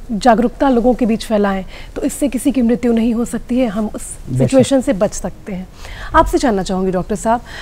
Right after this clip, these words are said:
Speaker 1: जब किडनी की कोई बीमारी होती है और जब ऐसी स्थिति आती है कि या तो किडनी ट्रांसप्लांट की ज़रूरत है या dialysis की ज़रूरत है, तो कई बार मरीज़ के परिजन बहुत ज़्यादा, अ, pressure में आ जाते हैं। शायद ये pressure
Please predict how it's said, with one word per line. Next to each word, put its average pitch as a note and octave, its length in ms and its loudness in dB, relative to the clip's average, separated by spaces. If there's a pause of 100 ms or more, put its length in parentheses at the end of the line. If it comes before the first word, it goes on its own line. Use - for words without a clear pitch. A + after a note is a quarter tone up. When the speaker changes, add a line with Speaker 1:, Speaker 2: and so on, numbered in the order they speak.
(140)
Speaker 1:
जब D#4+ 120 2
किडनी C#4 320 2
की C#4+ 140 2
कोई C4 180 2
बीमारी G#3 360 0
होती G3 300 -2
है F#3+ 120 -2
और G#3 80 2
जब A#3 240 0
ऐसी C#4+ 360 2
स्थिति C4 380 2
आती A3+ 260 2
है G#3+ 120 0
कि A3+ 220 0 (300)
या A3+ 120 6
तो C4 140 4
किडनी A#3 280 0
ट्रांसप्लांट G#3 640 0
की A#3 120 -4
ज़रूरत G3+ 440 -2
है G#3 160 0
या A#3 140 2
dialysis G#3 540 0
की G#3+ 100 -4
ज़रूरत F#3 440 -6
है, F#3 100 -6 (360)
तो C#4+ 80 2
कई C#4 220 6
बार C#4+ 180 6
मरीज़ B3 360 4
के B3+ 100 2
परिजन A3+ 400 2
बहुत A3+ 200 0
ज़्यादा, A3 380 2 (280)
अ, A3+ 80 -4
pressure B3 400 2
में A3+ 120 2
आ G#3 100 -2
जाते G#3 320 0
हैं। A#3 100 2
शायद A3+ 320 2
ये A3+ 80 6
pressure A3+ 400 0